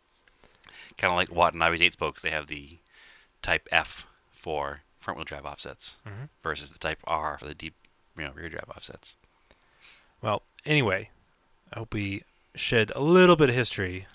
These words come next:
Speaker 2: on wheels.
Speaker 1: Yeah, and
Speaker 2: 'Cause
Speaker 1: we could probably go deeper, too, if we started to talk about O E Ms and O E M manufacturers and where they get their wheels from and why they don't make them themselves.
Speaker 2: I didn't, uh, I didn't know too much about wire wheels 'cause I never really thought about it.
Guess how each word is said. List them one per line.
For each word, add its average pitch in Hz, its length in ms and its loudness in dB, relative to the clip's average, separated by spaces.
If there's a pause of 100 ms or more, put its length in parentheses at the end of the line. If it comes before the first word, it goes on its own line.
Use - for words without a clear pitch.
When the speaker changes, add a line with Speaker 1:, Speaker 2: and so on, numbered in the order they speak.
(880)
Speaker 2:
on 98 160 -10
wheels. - 500 -6 (220)
Speaker 1:
Yeah, 170 200 0 (180)
and - 80 -14
Speaker 2:
'Cause 90 180 2
Speaker 1:
we 104 80 0
could - 200 -8
probably 98 180 6
go 82 100 0
deeper, 95 280 -4
too, 95 200 0
if 78 60 -2
we 78 80 -6
started 80 260 0
to 80 60 0
talk 76 80 -2
about 71 160 -10
O 80 140 -6
E 78 60 -6 (120)
Ms 78 140 -10
and 80 100 -14
O 78 100 -12
E 76 80 -14
M 80 140 -10
manufacturers 76 840 -8
and 69 280 -20
where 76 160 -12
they 76 120 -10
get 76 100 -12
their 73 100 -8
wheels 104 220 -8
from 95 480 -14
and 73 140 -20 (400)
why 76 140 -2
they 76 80 -4
don't 85 120 -10
make 101 120 -10
them 98 120 -16
themselves. 90 640 -6 (100)
Speaker 2:
I 104 120 -4
didn't, 113 420 -2
uh, 95 360 -6 (1160)
I 117 80 -6
didn't 135 180 0
know 113 140 4
too 117 140 -4
much 110 180 -2
about 98 300 4 (300)
wire 104 220 4
wheels 131 440 -2 (880)
'cause 101 120 -12
I 98 60 -2
never 98 160 0
really 95 140 0
thought 98 180 2
about 117 200 2
it. - 80 -6